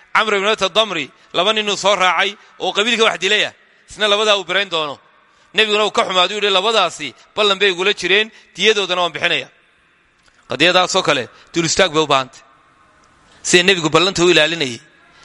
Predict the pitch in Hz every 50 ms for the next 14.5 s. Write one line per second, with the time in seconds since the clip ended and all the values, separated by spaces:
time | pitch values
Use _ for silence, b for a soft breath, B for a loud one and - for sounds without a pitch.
0 | B B B B B 185 190 208 240 240 185 220 240 240 226 220 240 226 - 220
1 | 196 - - 220 247 247 208 196 185 175 165 160 143 123 - B B B B 262
2 | 247 - 247 247 233 240 220 214 185 151 135 - - _ _ _ _ _ _ _
3 | _ _ _ _ _ _ _ _ _ _ _ - B B B B B - - 180
4 | 165 240 247 247 226 202 226 220 233 254 254 175 196 208 208 214 247 247 208 208
5 | 196 208 220 247 269 247 226 208 240 240 185 208 220 240 247 220 170 131 B B
6 | B B - 202 202 208 202 247 254 233 214 233 196 185 196 180 160 139 - _
7 | _ _ _ _ _ _ _ _ _ _ _ _ _ _ b b b - 233 254
8 | - 226 220 226 254 254 - 220 220 226 254 262 233 202 165 131 131 - - -
9 | - - - 208 170 247 254 240 208 220 226 226 247 262 - 208 220 214 220 240
10 | 247 240 233 220 214 196 202 254 226 196 190 185 175 160 131 - b b b b
11 | 208 240 233 190 226 233 220 220 214 220 214 - _ _ _ _ _ _ _ _
12 | _ _ _ _ _ _ _ _ _ _ _ - - - 240 226 220 226 226 233
13 | 233 240 220 - 208 214 208 196 233 226 208 202 180 180 226 226 196 226 220 202
14 | 196 196 226 214 196 196 202 185 147 127